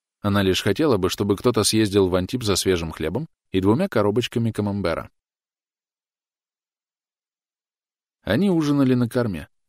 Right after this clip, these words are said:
за рубкой, а не в той части салона, которая была отведена для обедов, когда на борту были пассажиры. Кейт накрыла стол,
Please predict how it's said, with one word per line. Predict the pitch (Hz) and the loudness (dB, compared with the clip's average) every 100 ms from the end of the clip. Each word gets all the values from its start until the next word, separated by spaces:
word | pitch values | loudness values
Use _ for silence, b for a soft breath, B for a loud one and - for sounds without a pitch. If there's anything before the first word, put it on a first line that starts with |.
| _ _ _ | _ _ _
за | 92 113 | -2 0
рубкой, | 160 - - 67 - _ _ _ - | 0 -2 -6 -12 -14 _ _ _ -4
а | 104 | -2
не | |
в | 101 | 0
той | 104 101 | 2 2
части | 98 87 | 0 -2
салона, | 87 - 98 123 101 | -4 0 0 0 -2
которая | 87 90 90 | -4 -2 -2
была | 87 95 | 2 2
отведена | 95 90 87 90 92 | 0 -2 -4 -4 -2
для | 101 | -2
обедов, | 120 98 - _ _ _ - | 0 -2 -4 _ _ _ -12
когда | 85 82 | -8 -6
на | 85 | -4
борту | 80 78 90 | -2 -2 -2
были | 85 80 | -4 -4
пассажиры. | 90 - 95 92 73 - _ _ _ _ _ _ | -6 -6 -4 -6 -8 -12 _ _ _ _ _ _
Кейт | - 85 78 | -4 -2 -2
накрыла | 78 - 80 71 | -8 -4 -4 -4
стол, | - 117 170 | -2 -2 -2